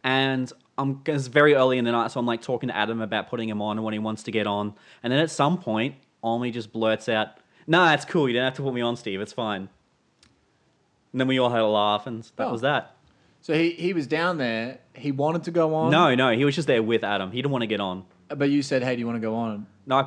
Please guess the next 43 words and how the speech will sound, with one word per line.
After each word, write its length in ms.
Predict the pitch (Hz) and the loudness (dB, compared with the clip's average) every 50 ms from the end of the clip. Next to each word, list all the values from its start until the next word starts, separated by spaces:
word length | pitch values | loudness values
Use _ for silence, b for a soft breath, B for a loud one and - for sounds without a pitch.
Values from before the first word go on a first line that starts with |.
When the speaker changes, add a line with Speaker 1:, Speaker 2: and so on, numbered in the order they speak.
| 135 143 | -2 -6
Speaker 1:
to, 220 | - - 151 139 139 | -6 -2 -2 0 2
I 60 | 135 139 | 2 2
was 120 | 143 143 | 2 2
talking 180 | - 156 143 139 | 0 -4 -2 -2
to 160 | 135 - - | -2 0 2
Adam 240 | 127 127 135 135 131 | 2 2 2 2 0
about 300 | 120 113 117 110 107 - | 0 0 0 0 0 -2
getting 180 | 113 107 101 | -4 -4 -4
on, 160 | 101 95 95 98 | -4 -6 -6 -6
just, 100 | - - | -6 -6
like, 140 | 127 - | -6 -2
organising 460 | 120 123 120 120 117 117 113 107 117 113 | -2 -2 0 0 -2 -2 -2 -2 -2 -4
like 160 | 113 - 123 | -4 -2 -4
I'd 100 | 113 113 | -2 -2
normally 320 | 117 113 107 107 104 101 | -2 -2 -2 -2 -4 -6
do. 320 | 101 101 117 107 98 92 92 | -4 -2 -2 -2 -2 -2 -2
Speaker 2:
And 120 | 147 147 | -2 -2
then 100 | 151 147 | -2 -2
he 240 | 139 135 151 151 147 | -2 -2 0 0 0
just 320 | 147 147 139 139 - - - - | 0 -2 -4 -6 -8 -10 -4 -2
Speaker 1:
And 120 | 127 139 | 2 4
then 80 | 139 139 | 6 6
he 60 | 156 | 6
Speaker 2:
came 80 | 160 156 | 6 6
Speaker 1:
just 120 | 156 143 | 6 4
Speaker 2:
out 60 | 135 | 4
of 80 | 135 131 | 4 2
nowhere. 460 | 139 143 147 151 156 147 135 123 117 | 4 4 6 6 6 6 6 6 6
Speaker 1:
Out 120 | 143 143 143 | 6 6 6
of 80 | 135 | 6
nowhere, 240 | 135 135 143 135 127 | 6 6 6 8 6
he's 80 | 123 127 | 6 4
like, 80 | 127 | 2
"You 80 | 127 123 | 2 2
don't 80 | 151 165 | 4 4
have 100 | 170 - | 4 2
to 80 | 180 | 2
put 140 | 160 180 160 | 0 2 2
me 100 | 156 151 | 4 4
on, 160 | 156 175 180 | 4 4 4
Steve. 240 | 175 - 123 107 107 | 2 2 0 0 0
It's 100 | 113 - | 0 -2
fine." 380 | - 156 156 151 120 107 104 | 0 0 2 2 0 -2 -4